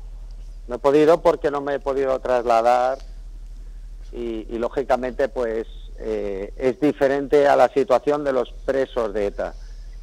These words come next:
Los presos de eta han tenido la posibilidad,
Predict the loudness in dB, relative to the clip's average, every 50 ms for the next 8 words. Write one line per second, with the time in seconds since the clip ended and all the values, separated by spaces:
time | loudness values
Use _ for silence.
0 | -14 -6 -4 -4 -2 0 -2 -2 0 0 0 2 2 2 2 2 0 -2 0 0
1 | 0 0 2 4 2 2 2 -2 -2 -2 -2 -2 0 2 2 2 2 2 2 2
2 | 0 -2 -2 -4 -6